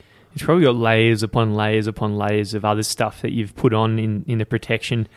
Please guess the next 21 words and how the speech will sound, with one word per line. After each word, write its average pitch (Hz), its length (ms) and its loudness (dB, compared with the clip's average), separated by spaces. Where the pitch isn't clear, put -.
But 127 100 0
I - 40 2
think 185 200 6
as 127 160 4
you 123 80 4
look 117 220 0
down, 107 320 0
you 110 40 2
might 117 300 2
actually 113 320 -2
notice 104 340 0
that, 110 200 -4
hey, 107 260 2
I 110 100 4
actually 131 280 2
do 110 200 2
feel 107 280 0
an-, 104 240 0
inadequate 107 500 -2
about 101 240 0
this. 107 300 -2